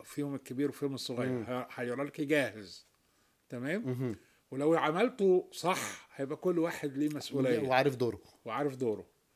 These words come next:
Speaker 1: تمام كده؟
Speaker 2: مهم.
Speaker 1: الكلام ده مس-، بي-، بيساعد في البيزنس ولا ما بيساعدش؟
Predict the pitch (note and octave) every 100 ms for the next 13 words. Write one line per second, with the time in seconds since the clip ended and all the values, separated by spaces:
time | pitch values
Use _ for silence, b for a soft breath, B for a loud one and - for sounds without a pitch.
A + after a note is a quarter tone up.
0 | _ _ - C3+ F3 G#3 A3 C3+ B2+ A#2
1 | - - F#3 A#3 G#3+ G#3 - F3 D3 C#3+
2 | D3 D3 D3+ F#3+ G#3 - D#3 C#3 C#3+ D3+
3 | E3 D#3+ E3 F3 D3+ D3 C#3+ C#3+ C#3+ -